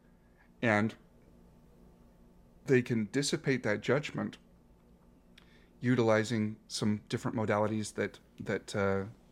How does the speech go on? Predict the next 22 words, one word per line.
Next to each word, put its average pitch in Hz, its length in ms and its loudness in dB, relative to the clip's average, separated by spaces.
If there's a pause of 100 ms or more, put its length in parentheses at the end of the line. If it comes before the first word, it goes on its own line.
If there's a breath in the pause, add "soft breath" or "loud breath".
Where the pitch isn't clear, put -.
that 92 120 0
I 104 100 2
use, 101 360 -2
which - 160 -8
is 98 80 -4
simply 101 300 -2
directing 98 500 -2
love 104 180 2
towards 104 280 -4
themselves 104 420 -2
and 101 100 -4
blessing 101 380 -2
themselves 104 460 -2
and 98 80 -4
recognizing 104 600 -4
that 101 100 -6
they 107 80 -2
did 101 160 -2
the 95 80 -4
best 98 200 -2
they 101 80 -4
could. 98 300 -2